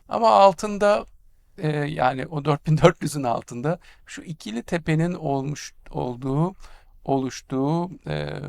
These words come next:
dört bin üç yüz seksen var. Bence dört bin üç yüz seksendir buradaki, e, kritik destek. Dört bin üç yüz seksenin üzerinde duruyorsa bu altın, e,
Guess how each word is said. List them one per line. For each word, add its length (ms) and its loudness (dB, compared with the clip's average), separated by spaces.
dört 240 -4
bin 100 -6
üç 220 -10
yüz 100 -10
seksen 500 -6
var. 140 -14
Bence 380 -2
dört 260 -4
bin 60 -4
üç 240 -8
yüz 100 -8
seksendir 720 -8
buradaki, 560 -14
e, 300 -14
kritik 460 -10
destek. 360 -16
Dört 260 -6
bin 80 -6
üç 200 -12
yüz 100 -16
seksenin 500 -10
üzerinde 580 -10
duruyorsa 560 -6
bu 160 -4
altın, 500 -4
e, 240 -6